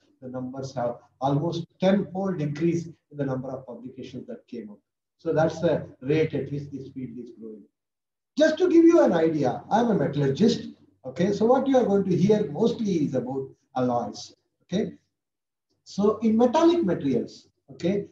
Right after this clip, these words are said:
we use this term alloy very frequently, and, and whenever two metals are more than two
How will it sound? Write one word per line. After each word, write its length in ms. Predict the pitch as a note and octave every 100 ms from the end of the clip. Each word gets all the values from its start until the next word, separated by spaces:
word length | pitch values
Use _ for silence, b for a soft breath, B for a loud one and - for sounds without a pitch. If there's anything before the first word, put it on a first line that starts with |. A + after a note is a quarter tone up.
| _
we 100 | E3+
use 280 | F#3 G#3+ A3
this 240 | F3+ F3+ F3
term 280 | D#3+ D#3+ D#3+
alloy 400 | D#3+ D#3+ E3+ D3+
very 280 | B2+ B2 - _ _
frequently, 720 | F3+ G3 G3 F#3 F#3 G3 F#3+ B B -
and, 580 | F3 F3+ F3 E3+ E3+ - _
and 260 | E3 D#3+ D3+
whenever 420 | F3+ F#3 F3+ -
two 140 | F#3 D#3
metals 520 | D3 E3 D#3+ - -
are 300 | C#3 C3+ B2
more 240 | D3 D#3+
than 320 | D3+ D3 C#3+ -
two 280 | D#3 D3+ C#3+